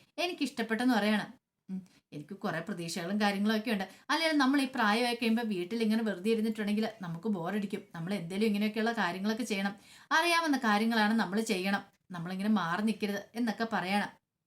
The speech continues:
പിന്നീട് ചന്ദ്രമതി എന്ത് ചെയ്യണം, ഉദ്ഘാടനം അല്ലേ, അപ്പൊ ആദ്യമായിട്ട് കാലിൽ വീണ്ടും ചിലങ്ക അണിയുവാണ്. ചിലങ്ക അണിഞ്ഞിട്ട് അവിടെ നിന്ന് ഒരു ഭരതനാട്യം കളിക്കുക. ഈ സമയത്ത്,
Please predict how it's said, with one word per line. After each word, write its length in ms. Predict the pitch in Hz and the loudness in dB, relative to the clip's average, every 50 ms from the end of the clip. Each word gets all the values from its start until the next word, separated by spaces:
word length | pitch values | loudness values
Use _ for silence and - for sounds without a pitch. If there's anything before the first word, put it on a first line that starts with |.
| _ _ _ _ - _ _ - | _ _ _ _ -20 _ _ -6
പിന്നീട് 260 | 302 302 285 285 240 226 | 0 2 2 4 2 2
ചന്ദ്രമതി 500 | 226 226 190 185 185 190 190 202 214 226 | 2 0 0 0 -2 -4 -2 0 2 2
എന്ത് 200 | 220 185 180 202 | 2 2 2 0
ചെയ്യണം, 280 | 208 202 202 190 170 - _ _ _ _ _ - | 2 2 2 0 -2 -8 _ _ _ _ _ -12
ഉദ്ഘാടനം 440 | 180 180 175 - 170 170 185 214 | -12 -10 -8 -4 -4 -2 0 0
അല്ലേ, 280 | 208 196 202 190 - - - | 0 2 0 -2 -4 -6 -14
അപ്പൊ 180 | 180 170 - 185 | -14 -8 -6 -4
ആദ്യമായിട്ട് 440 | 175 170 170 180 208 202 190 196 220 | -4 -2 -2 -2 -2 -2 -2 -2 -2
കാലിൽ 420 | 220 208 180 180 185 190 196 202 | -2 0 0 0 -2 -2 -4 -4
വീണ്ടും 340 | 196 185 175 180 196 208 208 | -6 -6 -8 -6 -6 -6 -4
ചിലങ്ക 320 | 208 185 165 175 170 214 | -4 -4 -4 -4 -2 -2
അണിയുവാണ്. 400 | 214 202 190 208 214 202 185 185 - - - - _ - | 0 0 2 0 0 0 0 -2 -6 -10 -20 -20 _ -4
ചിലങ്ക 300 | - 294 285 285 269 269 | 0 2 2 4 4 4
അണിഞ്ഞിട്ട് 300 | 247 214 214 220 220 233 | 4 4 4 2 2 2
അവിടെ 240 | 214 190 190 214 214 | 0 2 2 2 2
നിന്ന് 160 | 202 214 220 - - _ _ _ _ _ - | 4 2 2 0 -4 _ _ _ _ _ -10
ഒരു 100 | 202 208 | -6 -2
ഭരതനാട്യം 600 | 202 208 214 180 185 196 202 208 208 208 233 226 | -2 0 0 0 0 0 2 2 2 2 2 0
കളിക്കുക. 240 | 208 190 190 - 202 | -2 -2 -2 -4 -6
ഈ 200 | - - 175 170 | -6 -6 -8 -8
സമയത്ത്, 440 | 190 - 208 196 202 214 208 214 233 | -4 -4 -2 -2 0 -2 0 -2 -2